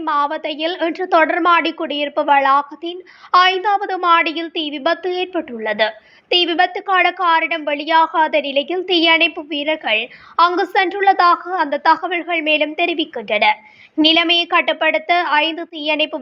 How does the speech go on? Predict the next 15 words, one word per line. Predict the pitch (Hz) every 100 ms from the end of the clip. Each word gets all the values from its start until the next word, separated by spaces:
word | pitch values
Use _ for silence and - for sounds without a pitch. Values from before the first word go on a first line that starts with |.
| 269
வாகனங்கள் | 269 277 285 294 302 339 370
சம்பவ | 330 330 330 294
இடத்திற்கு | 330 - 339 339 311 254
அனுப்பப்பட்டுள்ளன. | 277 311 339 - 320 262 220 214 214 214 - _ - - - 311
நாரகின்பேட்டை | 359 370 415 403 427 381 370 349 349 349
தாமரை | 349 311 302 330 339 320
மாவட்டத்தில் | 285 269 285 294 311 311 302
அமைந்துள்ள | 277 285 311 330 320
அடுக்குமாடி | 302 330 359 339 330 320
குடியிருப்பு | 311 277 285 294 302
தொகுதியில் | 320 311 311 220 214 254 - - - 330
ஏற்பட்டுள்ள | 359 359 427 415 392
தீயினை | 381 359 359 359 -
கட்டுப்படுத்துவதற்காக | 311 330 330 320 311 294 285 294 320 311 320 349
தற்போது | 311 - 302 302